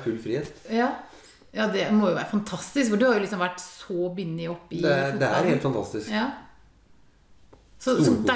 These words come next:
Speaker 2: deilig å kjenne på de kontrastene.
Speaker 1: Mhm.
Speaker 2: For du vet jo virkelig kanskje å sette pris på det da, når du har sett den andre siden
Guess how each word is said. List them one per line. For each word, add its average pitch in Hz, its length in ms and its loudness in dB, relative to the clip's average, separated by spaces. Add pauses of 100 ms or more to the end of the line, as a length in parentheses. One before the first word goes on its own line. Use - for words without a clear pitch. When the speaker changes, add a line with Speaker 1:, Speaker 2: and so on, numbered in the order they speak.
(100)
Speaker 2:
deilig 175 240 -6
å 214 160 -8
kjenne 165 260 -6
på 175 80 -6
de 175 60 -4
kontrastene. 180 720 -10
Speaker 1:
Mhm. 147 360 0 (320)
Speaker 2:
For - 80 -6
du 247 80 2
vet 190 300 0
jo 262 80 2
virkelig 180 340 0
kanskje 180 200 -2
å 175 40 -12
sette 180 240 -6
pris 156 380 -8
på - 100 -12
det 170 100 -4
da, 269 140 0
når 269 80 4
du 226 80 4
har 214 220 4
sett 208 280 -8
den 185 120 -6
andre 165 720 -4
siden 156 560 -2